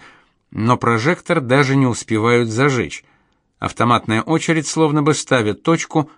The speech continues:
выводит его из строя. Третье июня две тысячи восьмого года. Немцы настырны, они всё пытаются и пытаются засунуть в амбразуру пожарный рукав,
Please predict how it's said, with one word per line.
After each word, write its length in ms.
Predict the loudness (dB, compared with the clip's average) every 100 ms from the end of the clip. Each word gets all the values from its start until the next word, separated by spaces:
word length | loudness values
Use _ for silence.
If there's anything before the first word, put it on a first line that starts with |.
| -10
выводит 600 | -2 0 2 0 0 -4
его 240 | -4 -2 -4
из 200 | -8 -12
строя. 460 | -12 -10 -10 -10 -20 _ _ _ _ _ _ _ _ _ _ _ _ _ _ _ -2
Третье 480 | 2 2 2 -2 0
июня 500 | 0 0 0 2 0
две 180 | -2
тысячи 380 | -2 -4 -4 -4
восьмого 420 | -2 -2 -4 -6
года. 260 | -8 -14 -18 _ _ _ -20 -20 _ _ _ -2
Немцы 440 | 2 2 2 0
настырны, 680 | 0 -2 0 2 2 2 0
они 160 | -2 -4
всё 220 | -2 -6
пытаются 460 | -2 0 2 0 -4
и 40 |
пытаются 680 | -4 -4 0 2 2 0 0
засунуть 540 | 0 0 -2 -2 -2
в 80 | 0
амбразуру 600 | 0 0 0 0 0 0
пожарный 640 | 0 0 2 0 0 -2 -4
рукав, 420 | -4 0 0